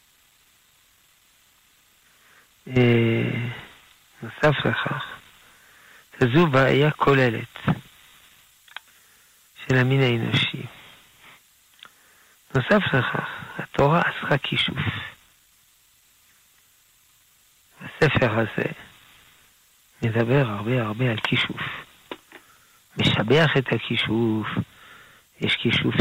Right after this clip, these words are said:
טוב, יש כישוף רע, ידוע, <laughs> מגיה שחורה, מגיה לבנה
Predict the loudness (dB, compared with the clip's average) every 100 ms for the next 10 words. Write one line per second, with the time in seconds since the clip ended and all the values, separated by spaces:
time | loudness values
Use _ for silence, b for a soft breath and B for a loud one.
0 | 4 4 6 4 2 -2 -6 -6 -6 -8
1 | -8 -8 -4 -2 -2 -2 -8 B B B
2 | B B _ -14 -4 2 2 2 -2 -8
3 | -12 -12 -6 -4 -4 -6 -14 -20 -20 -20
4 | -20 -20 -2 0 2 2 0 -2 -2 2
5 | 4 4 2 0 -2 -2 -2 0 0 0
6 | -2